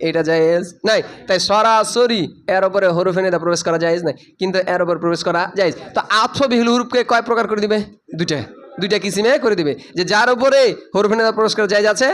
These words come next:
আর আরেকটা আছে জায়েজ নাই। তাহলে মোট কত হয়ে যাবে? ছয়টা। তাহলে একটা থাকবে কি কি? তাকিদ, এখানে কথা আছে তাকিদ, সিফাত,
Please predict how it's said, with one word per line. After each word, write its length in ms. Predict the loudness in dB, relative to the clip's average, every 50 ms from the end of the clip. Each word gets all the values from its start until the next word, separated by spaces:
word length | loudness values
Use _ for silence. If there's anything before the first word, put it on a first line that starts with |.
| -2 -4 -2
আর 120 | -2 -2 0
আরেকটা 340 | 0 0 0 0 0 -2 -2
আছে 160 | 0 0 -2 -2 -4 -4 -4
জায়েজ 380 | -2 0 2 2 2 0 0 -4 -10 -16 -14 -8 -6
নাই। 160 | -4 -4 -4 -8 -10 -18 -20 -20 -20 -20 -20 -8
তাহলে 180 | _ -2 0 2
মোট 160 | 2 0 0
কত 160 | 0 -2 0 0
হয়ে 160 | 0 0 0 0
যাবে? 140 | -2 -2 -4 -4 -8
ছয়টা। 280 | -8 -6 -6 -6 -6 -8 -10 -18 -20 -20 -20 -20 -20 -20 -20 -20 -20 -20 _ _ _ _ _ _ _ _ _ _ _ _ _ _ _ _
তাহলে 120 | -4 -4 -4
একটা 160 | -4 -4 -4 -4
থাকবে 220 | -4 -2 -4 -2
কি 100 | -4 -4 -2
কি? 140 | -2 -2 -2 -2 -4 -8 _ _ _ _ _ _ _ _ _ _ 0
তাকিদ, 360 | 0 0 0 -2 -6 -6 -6 -8 -14 -20 _ _ _ _ _ _ _ _ _ _ _ _ _ _ -20 -20 _ -6
এখানে 200 | -4 -2 -2 -2
কথা 200 | -2 -2 -2 -2
আছে 200 | -2 -2 -2 -4 -6 -6 -10 -16 _ _ _ _ _
তাকিদ, 480 | 0 0 0 0 -2 -4 -4 -2 -2 -4 -6 -12 -14
সিফাত, 580 | -12 -8 -4 -4 -4 -4 0 2 2 2 2 0